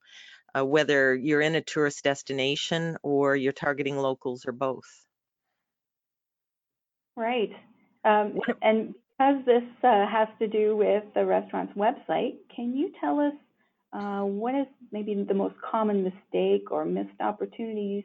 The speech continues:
Speaker 2: see restaurants make on their website?
Speaker 1: Yeah, it, it, weirdly, the, the biggest mistake I see is that they decide not to have a website. <laughs> There's, you know, there, I don't have the stat in front of me, but I, I did see it, uh, a couple months ago.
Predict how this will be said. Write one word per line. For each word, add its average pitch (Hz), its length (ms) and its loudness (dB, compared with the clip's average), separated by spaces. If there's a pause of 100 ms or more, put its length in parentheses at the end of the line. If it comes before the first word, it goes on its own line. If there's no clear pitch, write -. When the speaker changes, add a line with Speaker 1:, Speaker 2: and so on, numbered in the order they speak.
Speaker 2:
see 208 160 -4
restaurants 202 500 -6
make 196 300 -4
on 247 100 -4
their 240 140 -2
website? 262 480 -4 (1300)
Speaker 1:
Yeah, 202 260 4
it, 254 200 2
it, 170 160 2
weirdly, 285 540 2
the, 170 280 0
the 156 180 -2
biggest 247 340 0
mistake 196 420 0
I 208 80 4
see 196 300 2
is 175 160 0
that 160 220 0
they 170 100 2
decide 160 480 -2
not 170 200 -2
to 170 100 -6
have 185 240 -2
a 233 60 2
website. 117 560 -2 (100)
<laughs> - 360 -6
There's, 233 380 2 (460)
you 190 120 2
know, 170 200 4
there, 160 560 2 (120)
I 165 80 2
don't 196 160 4
have 208 120 4
the 165 80 0
stat 160 340 2
in 151 80 -6
front 170 220 2
of 185 100 -4
me, 151 180 -2
but 143 160 0
I, 139 240 4
I 147 60 2
did 156 260 -4
see 147 280 -2
it, 135 260 0
uh, 135 220 2
a 139 80 0
couple 139 320 -4
months 160 320 -2
ago. 135 460 2